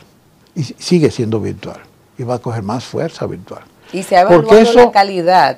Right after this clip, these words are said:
Speaker 2: de la
Speaker 1: ahí
Speaker 2: educación
Speaker 1: vamos.
Speaker 2: virtual en
Speaker 1: Primero,
Speaker 2: comparación con la
Speaker 1: primero
Speaker 2: educación
Speaker 1: porque eso,
Speaker 2: presencial?
Speaker 1: eso ofrece mayores ventajas al,
Speaker 2: Al
Speaker 1: al,
Speaker 2: estudiante.
Speaker 1: al estudiante
Speaker 2: Al, a los
Speaker 1: que
Speaker 2: profesores
Speaker 1: trabaja,
Speaker 2: también.
Speaker 1: sobre todo, eh, también a la movilidad estudiantil,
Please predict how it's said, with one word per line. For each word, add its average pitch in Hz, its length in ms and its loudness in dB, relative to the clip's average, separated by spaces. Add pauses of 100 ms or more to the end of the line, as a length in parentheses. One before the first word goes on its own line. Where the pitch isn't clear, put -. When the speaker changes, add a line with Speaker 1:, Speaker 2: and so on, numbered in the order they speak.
(140)
Speaker 2:
de 156 300 -8
la 151 100 -2
Speaker 1:
ahí 147 60 -4
Speaker 2:
educación 147 340 2
Speaker 1:
vamos. 110 200 2
Speaker 2:
virtual 185 540 0
en 165 80 2
Speaker 1:
Primero, 240 340 6
Speaker 2:
comparación 180 480 2
con 180 120 4
la 208 60 4
Speaker 1:
primero 240 180 6
Speaker 2:
educación 196 260 0
Speaker 1:
porque 208 180 4
eso, 208 180 2 (160)
Speaker 2:
presencial? 185 200 -2
Speaker 1:
eso 202 160 2
ofrece 196 600 2
mayores 175 500 0
ventajas 147 840 -2
al, 120 480 -8 (420)
Speaker 2:
Al 151 100 -10
Speaker 1:
al, - 60 -4
Speaker 2:
estudiante. 143 460 -8
Speaker 1:
al 127 100 -2
estudiante 160 800 -2
Speaker 2:
Al, 180 120 0
a 196 60 2
los 208 80 0
Speaker 1:
que 127 60 2
Speaker 2:
profesores 131 320 4
Speaker 1:
trabaja, 185 360 6
Speaker 2:
también. 160 240 0
Speaker 1:
sobre 117 200 2
todo, 196 500 4 (480)
eh, 147 400 2
también 151 460 4
a 147 60 4
la 135 100 2
movilidad 120 560 2
estudiantil, 160 880 0